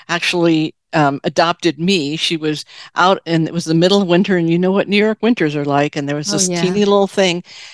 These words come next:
Speaker 1: And I, at this point, I had a ground floor apartment, and I heard the sound like somebody breaking in. And I, you know, I had had people break in. That was, like, my third break in. So I'm screaming, <laughs> you know, at this little thing, and I hear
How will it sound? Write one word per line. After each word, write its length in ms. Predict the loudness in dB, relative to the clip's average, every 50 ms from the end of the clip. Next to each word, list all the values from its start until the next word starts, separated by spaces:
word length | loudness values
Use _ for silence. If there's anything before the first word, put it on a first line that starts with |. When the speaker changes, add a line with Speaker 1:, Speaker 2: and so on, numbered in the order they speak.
| -18 _ -4
Speaker 1:
And 140 | -2 0
I, 220 | 0 0 0 -2 -2 -4
at 160 | -4 -4 -2 0
this 140 | 0 -2
point, 280 | -2 -2 -2 -4 -2 -4 -4 -4
I 40 |
had 200 | -4 -2 0 0
a 40 | -2
ground 400 | -4 -6 -6 -4 -2 -2 -4 -4
floor 360 | -6 -6 -2 0 2 4 4
apartment, 600 | 2 0 0 0 -2 -2 -2 -2 -6 -6 -6 -8 -10 -18 -20 -20 -10 -4
and 100 | 0 0
I 60 | 0
heard 220 | 2 2 0 2 2
the 100 | 2 2
sound 340 | 2 2 0 0 0 0
like 160 | 0 0 0 0
somebody 320 | -2 -2 -2 -2 -2 -4
breaking 440 | -4 -4 -4 -4 -4 -4 -2 -2 2
in. 380 | 2 2 2 2 0 -2 -6 -6
And 160 | -4 -4 -2
I, 140 | 0 0 -2
you 120 | -2 -2 -2
know, 100 | 0 0
I 60 | 0
had 100 | 0 2
had 200 | 2 0 0 0
people 240 | -2 -4 -2 -4 -4
break 320 | -2 0 0 0 0 -2
in. 200 | -2 -2 -2 0
That 80 | 0 -2
was, 140 | -2 0
like, 180 | 0 -2 -2 -2
my 100 | -2 -4 -2 0
third 220 | 0 0 0 0
break 280 | 0 0 0 0 0 0
in. 180 | -2 -2 -4 -6 -14 -20 -20 -18 -8
So 180 | -4 0 2 2
I'm 140 | 2 2 2
screaming, 880 | 0 0 0 -2 -4 -4 -2 0 2 2 2 2 2 2 0 -2 -6 -8 -14 -20
<laughs> 120 | _ -4
you 100 | 0 0
know, 1300 | 0 0 0 0 0 0 -2 -4 -8 -8 -6 -6 -6 -4 -4 -6 -6 -6 -8 -8 -2 0 2 2 4 4
at 140 | 2 0 0 0
this 180 | -4 -4 -2
little 300 | -2 -2 0 0 -2 -6 _ _ _ _
thing, 340 | 0 0 0 0 -2 -6 -10 -14 -18 -20 _ _
and 340 | -2 0 0 0 0 0 0
I 180 | 0 2 2 2
hear 300 | 2 0 0 -2 -2